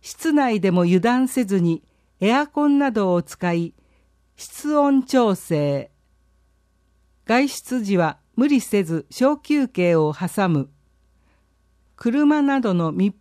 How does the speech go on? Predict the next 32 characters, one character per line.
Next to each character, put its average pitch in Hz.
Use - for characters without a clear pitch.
閉 285
空 262
間 165
は 156
す -
ぐ 294
に 180
温 269
度 285
上 269
昇 180
す 185
る 196
の 175
で 151
危 -
険。 190
淀 202
川 262
消 226
防 208
署 196
住 220
所。 -
郵 269
便 294
番 226
号 151
五 285
三 254
二 220
の 180